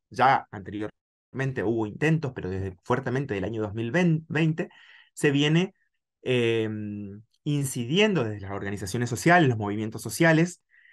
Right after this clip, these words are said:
eh, la sociedad civil organizada en, eh, en la sanción de una ley de humedales que justamente establezca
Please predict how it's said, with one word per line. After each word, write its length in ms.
eh, 100
la 100
sociedad 280
civil 320
organizada 640
en, 180
eh, 400
en 400
la 100
sanción 380
de 60
una 140
ley 180
de 100
humedales 580
que 80
justamente 580
establezca 640